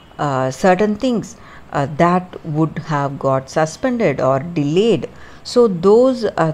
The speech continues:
things are coming towards you, maybe in your work situation, your projects,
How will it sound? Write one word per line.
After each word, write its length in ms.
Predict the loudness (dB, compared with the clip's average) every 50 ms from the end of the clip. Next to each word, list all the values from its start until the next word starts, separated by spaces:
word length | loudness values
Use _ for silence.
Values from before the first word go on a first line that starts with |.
| -2
things 320 | -2 0 0 0 0 -2 -4
are 140 | -6 -8 -8 -8
coming 360 | -6 -4 -4 -2 -2 -2 -2
towards 320 | 0 0 0 0 0 -2 -6
you, 140 | -8 -6 -4
maybe 400 | -4 -4 -4 -4 -4 -4 -4 -4
in 80 | -2
your 140 | -2 -4 -4
work 320 | -4 -4 -4 -4 -6 -6
situation, 640 | -6 -8 -8 -8 -6 -4 -2 -2 -2 -2 -4 -6 -4
your 160 | -4 -6 -6
projects, 800 | -8 -6 -2 0 0 2 0 0 -2 -2 -2 -2 -2 -4 -10 -16